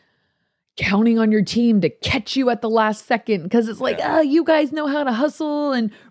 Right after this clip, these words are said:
Speaker 1: bring it at the last second," it's like, you're lucky you have a team that can pull that off, but it's not because you're leading them well.
Speaker 2: Yeah.
Speaker 1: It's because they're just highly, highly capable people. Uh, but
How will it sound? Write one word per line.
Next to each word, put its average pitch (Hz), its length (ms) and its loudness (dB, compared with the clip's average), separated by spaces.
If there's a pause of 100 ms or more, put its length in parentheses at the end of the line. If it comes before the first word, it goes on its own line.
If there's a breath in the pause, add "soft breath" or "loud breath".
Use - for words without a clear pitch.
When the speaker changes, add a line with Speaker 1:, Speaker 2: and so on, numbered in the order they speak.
Speaker 1:
bring 302 240 -6
it 294 100 -4
at 277 120 -4
the 262 80 -6
last 269 360 -2
second," 294 380 -2
it's 247 200 -6
like, 214 520 0 (600)
you're 392 220 4
lucky 214 320 0
you 226 160 0
have 202 200 2
a 185 40 -2
team 247 280 -2
that 175 160 -4
can 175 160 -2
pull 226 220 -4
that 160 200 2
off, 202 400 2
but 165 300 -2
it's 175 240 -4
not 214 200 0
because 180 280 0
you're 160 100 0
leading 160 400 0
them 143 180 -4
well. 151 360 0
Speaker 2:
Yeah. 165 160 0
Speaker 1:
It's 175 160 -2
because 160 840 0 (960 loud breath)
they're 190 180 4
just 151 180 -2
highly, 175 500 2
highly 196 500 2
capable 151 520 -2
people. 151 840 -2
Uh, 151 400 2
but 151 460 0